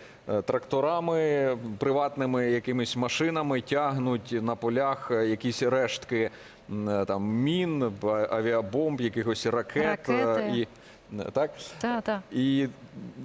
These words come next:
Speaker 1: питання, це, ну, фейк, чи це дійсно так? Е, що, що, що це, що це ми бачили? Отаке розмінування цивільне.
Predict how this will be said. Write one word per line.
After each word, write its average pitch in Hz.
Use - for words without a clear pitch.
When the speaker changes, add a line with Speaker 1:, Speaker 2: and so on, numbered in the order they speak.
Speaker 1:
питання, 113
це, 175
ну, 143
фейк, 220
чи 151
це 160
дійсно 151
так? 175
Е, 123
що, 139
що, 160
що 185
це, 147
що -
це 160
ми 156
бачили? 107
Отаке 123
розмінування 147
цивільне. 101